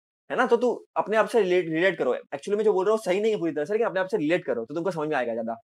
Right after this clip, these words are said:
More concentrated you are, the faster you will complete any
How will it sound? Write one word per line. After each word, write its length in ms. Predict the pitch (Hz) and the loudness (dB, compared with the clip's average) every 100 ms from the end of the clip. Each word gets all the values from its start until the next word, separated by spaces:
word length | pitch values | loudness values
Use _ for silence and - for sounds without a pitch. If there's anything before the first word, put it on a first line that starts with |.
| _ _ _ - | _ _ _ 4
More 140 | 175 202 | 6 10
concentrated 520 | 190 180 202 214 214 | 8 8 4 6 6
you 100 | 208 214 | 10 10
are, 100 | 247 - _ _ | 8 4 _ _
the 80 | 165 | -4
faster 440 | - 147 170 - 233 | 0 4 4 4 4
you 60 | 226 | 4
will 100 | 214 | 6
complete 340 | 170 151 175 - _ - | 4 4 -4 -4 _ -2
any 140 | 196 | 2